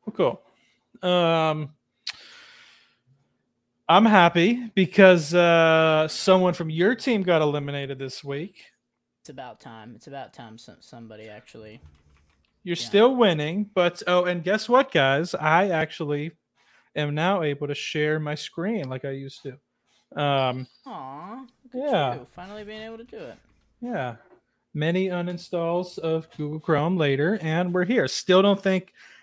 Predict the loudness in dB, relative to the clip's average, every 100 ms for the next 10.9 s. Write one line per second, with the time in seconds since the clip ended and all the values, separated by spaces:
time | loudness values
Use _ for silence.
0 | _ 6 6 6 4 0 -2 2 0 -2
1 | _ 10 10 10 6 4 4 4 4 2
2 | 4 4 0 -2 2 4 2 -2 _ _
3 | _ _ 0 4 4 4 2 4 4 4
4 | 0 0 -4 -8 -6 -6 -6 -10 -18 -10
5 | -4 -2 -2 -2 2 2 0 -4 -4 -8
6 | -10 -6 -8 -8 -12 -4 0 2 4 2
7 | 2 0 0 0 -4 -6 -8 -12 -10 -8
8 | -8 -10 _ -20 -20 -20 -4 2 4 4
9 | 4 2 0 -4 -6 -10 -6 -4 -4 -2
10 | 2 2 2 0 0 -4 -2 0